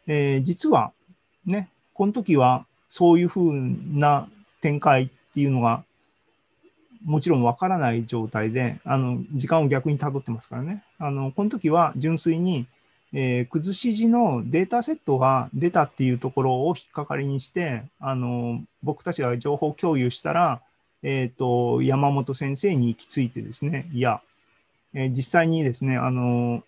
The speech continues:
江戸時代のですね、崩し字の書いてある本とかを、人、人力で読める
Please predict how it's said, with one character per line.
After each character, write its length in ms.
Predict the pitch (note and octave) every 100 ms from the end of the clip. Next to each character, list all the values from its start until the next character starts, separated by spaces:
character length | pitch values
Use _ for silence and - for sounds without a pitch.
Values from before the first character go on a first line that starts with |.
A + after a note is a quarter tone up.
| _
江 100 | -
戸 140 | C#3+ C#3+
時 160 | D3+
代 180 | C#3+ A#2
の 200 | A2+ -
で 80 | G2
す 120 | -
ね、 220 | E3 F#3 - _ _ _ _ -
崩 240 | D3+ D#3
し 180 | - D#3+
字 140 | D3
の 160 | D#3 C#3+
書 120 | - D3+
い 80 |
て 80 | D3
あ 100 | B2
る 160 | A#2+ A#2+ B2+
本 320 | - G3+ D3 B2
と 140 | A#2+
か 120 | A#2
を、 300 | A2+ B2+ A#2 - _ _ _ _ _ _ _ _
人、 540 | D#3+ G3 A3 G#3+ F3+ E3
人 240 | D#3 G#3
力 200 | G3+ F3+
で 160 | F#3 F3+
読 180 | D#3 D#3
め 140 | F3
る 160 | C3+